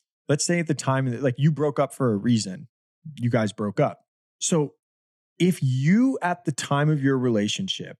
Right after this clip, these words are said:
were, I don't know, doing regrettable things, not showing up in the way that you wanted to show up,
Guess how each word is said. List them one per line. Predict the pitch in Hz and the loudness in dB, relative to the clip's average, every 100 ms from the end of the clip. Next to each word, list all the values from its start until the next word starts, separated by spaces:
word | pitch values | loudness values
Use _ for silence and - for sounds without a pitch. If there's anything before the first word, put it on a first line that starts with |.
| _ | _
were, | 127 123 120 120 113 101 _ _ | -2 0 2 0 -4 -10 _ _
I | 131 123 | -2 0
don't | 110 | 0
know, | 101 | -4
doing | 120 143 156 160 | 0 2 2 0
regrettable | 135 131 110 120 117 107 107 | -2 -4 -2 0 0 -2 -6
things, | - 95 95 - | -8 -12 -12 -6
not | 117 117 135 | 0 0 0
showing | - 143 131 120 | 0 0 2 0
up | 117 | 0
in | 117 | 0
the | 110 | 0
way | 107 107 | 2 0
that | 104 | -2
you | 101 107 | -6 -8
wanted | 110 104 | -10 -10
to | 104 | -6
show | - 110 101 | -4 -2 -2
up, | 104 101 | -4 -4